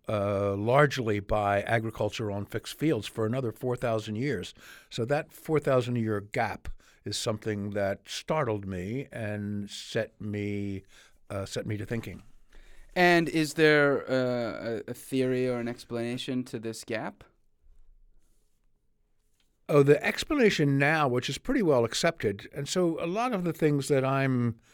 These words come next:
Speaker 1: conveying in this book are things that are known to archaeologists and evolutionary biologists and people who work with skeletal remains from these early periods and so on. The gap, uh, that most people,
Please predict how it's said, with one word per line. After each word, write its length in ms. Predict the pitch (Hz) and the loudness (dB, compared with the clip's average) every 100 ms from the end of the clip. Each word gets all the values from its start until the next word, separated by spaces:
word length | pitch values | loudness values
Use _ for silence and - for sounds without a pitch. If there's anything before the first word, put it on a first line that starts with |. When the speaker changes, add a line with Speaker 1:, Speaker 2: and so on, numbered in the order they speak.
| - - - | -20 -20 -6
Speaker 1:
conveying 580 | 131 123 123 139 135 120 | -2 0 4 4 4 2
in 140 | 110 | 2
this 180 | 107 - | 0 -2
book 260 | 143 139 117 | -2 0 -2
are 80 | |
things 300 | 110 202 208 | 0 0 2
that 120 | - 120 | 4 4
are 120 | 113 | 4
known 400 | 117 120 135 113 | 4 4 2 2
to 100 | 120 | -2
archaeologists 1040 | 113 110 110 110 127 139 131 127 120 - - - - - | -4 -2 0 2 2 2 2 0 -4 -10 -14 -20 -20 -8
and 180 | 117 113 | -2 2
evolutionary 640 | 117 113 113 113 110 101 | 2 0 0 -2 -2 -2
biologists 800 | 98 98 123 151 139 135 131 - | 0 -2 0 2 2 2 -2 -2
and 140 | 104 - | -8 -6
people 260 | 117 107 | -6 -6
who 80 | 107 | -4
work 480 | 107 110 123 120 - | -4 -2 -2 -4 -6
with 380 | 113 110 104 - - - - | -2 0 -2 -8 -20 -20 -10
skeletal 600 | - - 113 110 - 110 | -6 -2 -2 -2 -4 -4
remains 680 | 107 110 131 143 139 131 123 | -2 0 2 2 2 0 -2
from 180 | 117 107 | -2 -2
these 220 | 110 - | -2 -4
early 360 | 139 120 120 | -4 -2 -4
periods 920 | 110 139 123 123 120 123 117 117 - - | -4 -2 0 2 2 2 0 -4 -8 -6
and 200 | 107 - | -6 -4
so 180 | 180 180 | -2 0
on. 240 | 127 113 - - - _ - | -2 -4 -8 -20 -20 _ -4
The 80 | |
gap, 420 | 156 262 196 - - - | 4 4 4 0 -6 -2
uh, 340 | 156 147 143 139 | 2 6 6 6
that 220 | 147 147 | 4 4
most 220 | 190 208 | 4 4
people, 480 | - 170 147 127 | 4 2 4 2